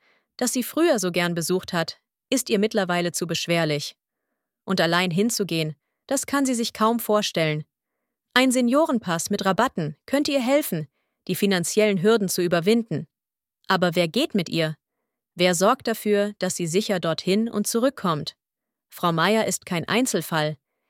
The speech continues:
Ihre Geschichte steht symbolisch für viele Seniorinnen und Senioren in Erfurt, die trotz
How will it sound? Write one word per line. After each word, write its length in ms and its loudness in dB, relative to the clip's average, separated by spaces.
Ihre 220 2
Geschichte 500 -2
steht 260 -4
symbolisch 720 0
für 180 -6
viele 320 0
Seniorinnen 720 2
und 180 -6
Senioren 520 2
in 100 0
Erfurt, 500 -2
die 100 0
trotz 360 0